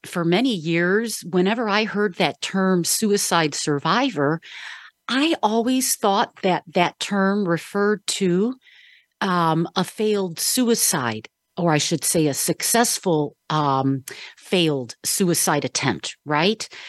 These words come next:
So until, until losing my sister,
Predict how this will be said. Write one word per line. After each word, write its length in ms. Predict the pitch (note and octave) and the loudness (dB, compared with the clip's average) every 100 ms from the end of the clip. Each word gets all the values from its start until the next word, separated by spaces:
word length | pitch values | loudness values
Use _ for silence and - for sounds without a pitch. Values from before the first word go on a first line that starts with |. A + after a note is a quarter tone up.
| - | -16
So 600 | - - G#3 F#3+ F3+ F3 - _ - - _ _ _ _ - | -8 -2 0 2 2 0 -6 _ -20 -20 _ _ _ _ 0
until, 640 | G3+ G#3 A3+ A#3+ A#3 - G#3 | 0 0 0 0 0 -2 -2
until 720 | G3+ G#3 A#3+ A#3+ A#3 A3+ - _ _ _ _ _ _ _ _ _ _ | -2 -2 0 0 2 0 -6 _ _ _ _ _ _ _ _ _ _
losing 420 | G3+ G3+ A3+ A3 G3 | -4 0 0 0 2
my 160 | E3 | 2
sister, 720 | D#3 - B3 - F3+ D#3 D3+ | 0 0 0 0 2 0 0